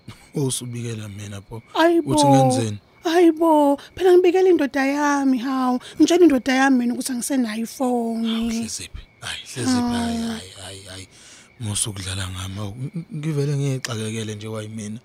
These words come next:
Speaker 2: Hayi, ngeke-ke. Mina ngizothatha le foni yakho le, wena mase uphatha lo sigedlemba lo.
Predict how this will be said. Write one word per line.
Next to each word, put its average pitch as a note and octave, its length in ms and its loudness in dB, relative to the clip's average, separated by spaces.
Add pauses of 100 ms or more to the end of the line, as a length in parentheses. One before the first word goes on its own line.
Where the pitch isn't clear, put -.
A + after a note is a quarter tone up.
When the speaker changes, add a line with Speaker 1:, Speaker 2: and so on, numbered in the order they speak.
Speaker 2:
Hayi, C4 220 2
ngeke-ke. A#3 560 0 (200)
Mina B3+ 160 6
ngizothatha C4 380 0
le G#3 80 -6
foni B3+ 320 2
yakho A#3+ 280 -6
le, G#3 180 -10 (220)
wena A#3 200 0
mase B3+ 220 -2
uphatha C4 300 -4
lo A3+ 100 -6
sigedlemba A3 580 -10
lo. G3 220 -14